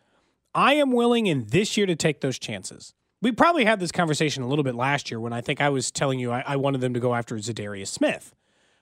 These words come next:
uh, another player that I thought would do it. Now, look, their, their methodology was, was good. They brought in plenty of talent. They took their chances on some cheap veteran deals. But I feel like you're better positioned than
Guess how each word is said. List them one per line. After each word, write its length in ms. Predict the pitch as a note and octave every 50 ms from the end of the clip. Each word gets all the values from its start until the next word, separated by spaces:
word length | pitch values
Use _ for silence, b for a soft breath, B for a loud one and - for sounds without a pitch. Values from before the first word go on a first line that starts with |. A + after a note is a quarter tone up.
| _ _ -
uh, 120 | - A#2+ -
another 340 | D3 D#3 E3 F3 E3 D#3 C#3
player 340 | - - D3 C3 B2+ B2+
that 100 | B2 C3
I 60 | B2 A#2
thought 100 | - C3
would 80 | A#2
do 100 | B2+ C3
it. 80 | G#2 -
Now, 140 | D#3+ E3 E3+
look, 260 | F#3+ F#3 B2+ - _
their, 200 | - F#3 G3 F#3 - _
their 220 | - E3+ G3 G#3+ G#3+
methodology 760 | G3+ G3+ F#3 - F#3+ E3+ E3 D#3+ D#3+ E3 E3 C#3 C3+ D3
was, 240 | C#3 C3 B2+ A2+ - _ _
was 140 | C3+ B2 A2
good. 300 | - G#2 A2 E3+ G#3+ - _ _ _ _ _ _ _ _
They 540 | - G#2 G2+ D3+ D#3 D3+ D3 D3 C#3+ C#3 C3+ A#2+ A2 _
brought 300 | _ C3+ C3 C#3 D#3 D#3+
in 120 | E3 E3 D#3+
plenty 260 | C#3 - D3 C#3 C#3+
of 80 | D3+ D3
talent. 560 | - - C3+ C#3 C#3+ D#3+ F#3 G#3 G#3 - - - _
They 340 | - A2+ A#2+ A#2 A#2 A#2+ A#2+ A2+
took 160 | - F3 D#3
their 100 | - D#3+
chances 460 | C#3+ - - D3+ D#3 D3+ - E3 C#3+ D3+
on 120 | D3 C#3+
some 140 | - C#3 A#2+
cheap 400 | - - - - D3 D#3 D#3 -
veteran 560 | B2+ A2 G2+ G#2+ B2+ C#3 D#3 D3+ D#3 D#3 D3
deals. 540 | B2 A#2+ A#2+ C3+ E3 G3 A#3+ B3 A3+ - b b b b b b b b b b
But 100 | F3+ G3
I 80 | G#3
feel 180 | G3 - C4 C#4
like 160 | C#4 - -
you're 80 | A#3 F3+
better 320 | A#2 - F#3+ G#3 B3+ B3+
positioned 440 | - - G#3+ G3+ G#3+ - - F#3 E3
than 120 | D3+ D3